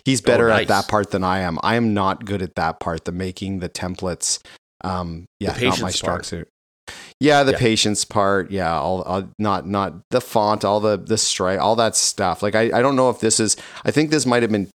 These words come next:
Speaker 1: you know, basically a redo. He looked at some examples of some of the more current, uh, Topps cards, and then he basically recreated it. Like, I don't, this isn't a cut and paste job from the internet. Like, I think he redid it.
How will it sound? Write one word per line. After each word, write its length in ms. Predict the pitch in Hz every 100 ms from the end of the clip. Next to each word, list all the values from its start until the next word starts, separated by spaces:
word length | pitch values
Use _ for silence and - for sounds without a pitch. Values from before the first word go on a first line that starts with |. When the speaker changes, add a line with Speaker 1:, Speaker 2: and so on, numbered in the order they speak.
| _ _ _ -
Speaker 1:
you 80 | 113
know, 140 | 98
basically 500 | 87 107 - - 104 107
a 40 |
redo. 600 | 104 90 104 107 98 101
He 160 | 95 101
looked 400 | 95 107 - 104
at 200 | 95 -
some 200 | 101 95
examples 760 | 92 90 95 98 - 92 90 95
of 160 | 85
some 180 | - 95
of 60 | 92
the 80 |
more 340 | 95 95 87 85 -
current, 400 | - 101 95 85 - _ _ - -
uh, 240 | 87 85
Topps 400 | - 98 95 -
cards, 480 | - 90 85 85 - -
and 180 | 95
then 140 | 92 90
he 360 | - 98 87 - 101
basically 400 | 92 - - 90
recreated 640 | 95 90 - 87 87 104
it. 160 | 117 113
Like, 140 | 98
I 60 | 101
don't, 200 | 95 92
this 220 | 107 -
isn't 180 | 117 110
a 80 | 90
cut 240 | - 92
and 100 | 92
paste 300 | 98 92 -
job 280 | 101 90 87
from 140 | 90 87
the 100 | 87
internet. 320 | 98 107 98
Like, 160 | 92
I 60 | 87
think 180 | 95 -
he 160 | 98
redid 540 | 90 90 90 85 90 95
it. 180 | 127